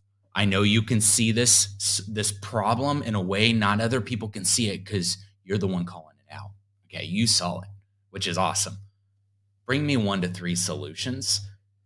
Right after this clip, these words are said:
and bring me your favorite one." I'm, I'm gonna ask you what your favorite solution is and what your suggestion is, because I trust what you've got to say. But if all you're gonna do is bring me the problem, I don't,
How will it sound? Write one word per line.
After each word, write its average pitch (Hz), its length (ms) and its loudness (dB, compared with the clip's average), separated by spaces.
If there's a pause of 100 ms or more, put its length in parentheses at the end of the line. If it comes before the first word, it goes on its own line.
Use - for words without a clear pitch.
(100)
and 107 100 -2
bring 160 200 4
me 185 80 2
your 92 140 0
favorite 90 500 -8
one." - 180 -12
I'm, 110 160 2
I'm 135 120 4
gonna 151 100 8
ask 135 340 6
you 101 80 4
what 104 220 2
your 90 80 -6
favorite 90 340 0
solution 87 420 0
is 110 200 2
and 90 80 0
what 78 100 -4
your 73 120 -6
suggestion 85 640 -2
is, 104 240 2 (300)
because 107 240 0
I 92 120 2
trust 123 440 2
what 101 120 -4
you've 101 120 0
got 92 280 -2
to 95 80 -4
say. 80 420 -2 (560)
But 98 80 -2
if 104 140 2
all 151 100 8
you're 190 100 6
gonna 175 220 4
do 135 100 4
is 123 120 2
bring 120 360 2
me 120 160 6
the 90 180 -2
problem, 90 840 2 (680)
I 123 80 0
don't, 139 360 2